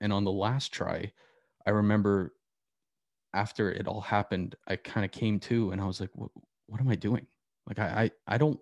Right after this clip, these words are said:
actually wanna die. I'm, I'm, I don't want this." And so that's kinda when I started getting the help that I needed. I started being honest about how I felt. I started opening up, opening up to my friends and family. And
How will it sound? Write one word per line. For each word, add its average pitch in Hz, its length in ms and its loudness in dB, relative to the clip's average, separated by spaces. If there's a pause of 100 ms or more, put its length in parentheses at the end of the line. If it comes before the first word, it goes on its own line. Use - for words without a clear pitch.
actually 120 320 0
wanna 95 240 0
die. 110 320 -2
I'm, 110 220 -2
I'm, 113 220 0 (640)
I 110 40 0
don't 127 220 6
want 120 300 -2
this." - 360 -6 (460)
And 107 160 4
so 107 220 4
that's 104 240 4
kinda 123 220 6
when 104 200 4
I 98 60 2
started 104 320 0
getting 95 240 2
the 82 80 -2
help 107 280 0
that 101 120 4
I 98 80 2
needed. 101 460 0 (420)
I - 20 -8
started 104 280 0
being 98 180 2
honest 95 420 0
about 92 220 0
how 101 160 2
I 95 60 2
felt. 95 360 0
I 95 40 0
started 101 280 0
opening 101 400 0
up, - 240 -8
opening 110 300 2
up 107 140 2
to - 100 -8
my 101 100 0
friends 101 280 0
and 90 120 -6
family. 101 380 0
And 95 260 -2